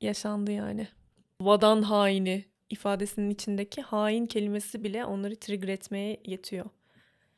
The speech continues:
On beş Temmuz'dan sonra ki zaten çektikleri bu acayip duygu dolu, öğrencileri, hatta beni bile kadraja sokmaya çalışarak yaptıkları duygu dolu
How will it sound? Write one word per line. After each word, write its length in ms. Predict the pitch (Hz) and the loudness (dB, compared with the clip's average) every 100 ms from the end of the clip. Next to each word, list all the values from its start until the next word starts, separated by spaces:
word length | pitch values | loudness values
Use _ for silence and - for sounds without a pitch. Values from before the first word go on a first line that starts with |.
| _ _ _ | _ _ _
On 220 | - 196 | -6 -4
beş 160 | 196 196 | -4 -6
Temmuz'dan 520 | - 190 190 180 196 | -6 -4 -4 -4 -4
sonra 520 | 196 196 190 190 190 - _ _ | -4 -6 -4 -2 -4 -8 _ _
ki 280 | - 202 - | -8 -8 -6
zaten 380 | 208 185 185 190 | -6 -6 -6 -8
çektikleri 680 | 190 202 - - 196 190 180 | -8 -10 -12 -12 -6 -6 -2
bu 180 | 196 - | -4 -4
acayip 640 | 208 - 196 196 196 - - _ _ 196 | -6 -4 -2 -4 -6 -14 -20 _ _ -2
duygu 340 | 202 202 214 | 0 0 2
dolu, 240 | 202 196 190 | 2 2 0
öğrencileri, 800 | 196 196 196 185 185 190 202 - | 0 0 -2 -4 -4 0 -2 -2
hatta 380 | 196 - 208 180 | -8 0 2 2
beni 200 | 202 196 | 0 2
bile 160 | 196 | 0
kadraja 420 | 202 190 196 190 | -2 -2 -2 -2
sokmaya 520 | 190 - 202 185 190 196 | -8 -8 -8 -6 -6 -4
çalışarak 600 | 190 185 202 190 185 - | -6 -6 -4 -4 -6 -10
yaptıkları 600 | 196 180 - 202 196 185 | -10 -10 -12 -8 -6 -6
duygu 260 | 196 196 | -6 -4
dolu 300 | 190 180 226 | -4 -4 -6